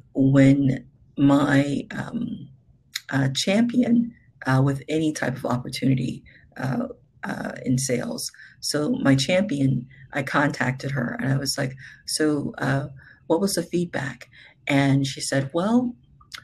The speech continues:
they were a little confused because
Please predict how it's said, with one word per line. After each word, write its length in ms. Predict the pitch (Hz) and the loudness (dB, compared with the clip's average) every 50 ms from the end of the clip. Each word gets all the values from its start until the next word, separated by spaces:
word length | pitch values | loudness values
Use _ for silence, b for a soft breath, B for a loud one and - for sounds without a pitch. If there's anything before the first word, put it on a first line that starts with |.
| B B B B B B B B B B B - _ | B B B B B B B B B B B -12 _
they 300 | 175 170 175 190 185 190 | -4 2 4 4 4 4
were 260 | 185 185 185 185 - - | 4 2 2 2 2 2
a 60 | 196 | 0
little 380 | 180 180 185 220 240 277 285 277 | 0 2 2 4 4 4 4 4
confused 1120 | - - - - - - - 202 196 180 151 - 139 - - - - - - - - - _ - _ _ - | 0 -8 -14 -18 -20 -12 -4 -2 0 2 2 0 0 -4 -6 -8 -8 -6 -8 -8 -10 -14 _ -20 _ _ -6
because 840 | - 143 - - - - 190 160 151 - 139 143 147 - - - - | -4 -4 -4 -4 -2 -2 -2 -2 -2 -4 -6 -6 -8 -8 -10 -12 -14